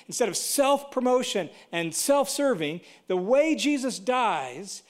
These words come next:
is the way disciples use their authority, their power, their influence,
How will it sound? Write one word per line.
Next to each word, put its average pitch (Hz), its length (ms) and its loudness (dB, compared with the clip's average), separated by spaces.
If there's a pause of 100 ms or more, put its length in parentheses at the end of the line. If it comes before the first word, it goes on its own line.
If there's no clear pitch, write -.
(140)
is 165 160 -2
the 160 140 0
way 214 560 0 (240)
disciples 170 580 -6
use 139 200 -10
their 131 160 -10
authority, 196 840 -10 (460)
their 131 120 -14
power, 247 720 -4 (320)
their 262 160 -10
influence, 233 720 -4